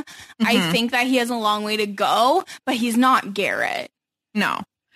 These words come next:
Speaker 2: But he's the kind of person that, like, will become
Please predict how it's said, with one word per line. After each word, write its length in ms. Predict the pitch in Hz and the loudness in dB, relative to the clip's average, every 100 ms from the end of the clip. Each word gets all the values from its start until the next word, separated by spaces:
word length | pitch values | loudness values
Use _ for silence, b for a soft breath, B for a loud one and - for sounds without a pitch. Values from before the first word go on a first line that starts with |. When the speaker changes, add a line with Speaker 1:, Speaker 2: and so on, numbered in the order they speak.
| - | -2
Speaker 2:
But 120 | 254 | 2
he's 140 | 277 | 4
the 100 | 254 | 2
kind 260 | 277 277 339 | 0 0 0
of 120 | 285 | 0
person 500 | - 240 254 220 202 | 2 2 2 0 0
that, 180 | 196 185 | 0 0
like, 220 | 196 196 185 | 0 0 0
will 220 | 185 202 | 0 2
become 460 | 196 - 226 220 | 2 0 2 4